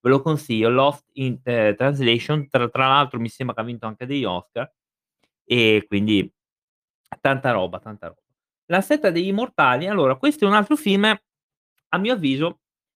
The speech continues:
eh, ma un po' così, perché è la storia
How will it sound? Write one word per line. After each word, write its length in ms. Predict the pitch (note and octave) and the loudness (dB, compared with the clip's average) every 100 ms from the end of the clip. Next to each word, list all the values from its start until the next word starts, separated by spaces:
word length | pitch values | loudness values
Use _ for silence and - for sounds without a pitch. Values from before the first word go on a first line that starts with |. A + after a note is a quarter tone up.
| _ _ | _ _
eh, 800 | D#3 D3+ D3 C#3+ C3+ C3+ C3 C3 C3 _ _ _ _ _ | -2 4 6 6 4 -2 -4 -6 -8 _ _ _ _ _
ma 180 | - - _ | -10 -10 _
un 180 | F3+ E3+ | -8 -2
po' 160 | D4 | -2
così, 280 | D4+ G3 F3 | 0 -2 -2
perché 420 | D3 C#3 E3+ - _ | -4 -4 -4 -6 _
è 140 | G3 | 0
la 100 | A#3+ | 0
storia 300 | - - C#4+ | -2 -4 -6